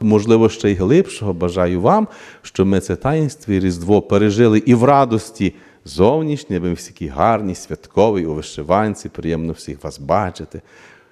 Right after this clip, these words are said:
щоб ми це все пережили в такій радості, де ми не голодні, насичені, вже стільки гарного всього посмакували,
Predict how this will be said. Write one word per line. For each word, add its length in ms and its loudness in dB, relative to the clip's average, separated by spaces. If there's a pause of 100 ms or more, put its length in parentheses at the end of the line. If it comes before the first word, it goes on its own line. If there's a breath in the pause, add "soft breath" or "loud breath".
(120)
щоб 260 0
ми 140 4
це 180 0
все 220 2
пережили 680 2
в 80 -4
такій 360 0
радості, 600 0
де 140 2
ми 220 2
не 240 0
голодні, 640 0
насичені, 920 -4 (280 loud breath)
вже 140 -14
стільки 340 -8
гарного 400 0
всього 340 0 (240 loud breath)
посмакували, 1000 -8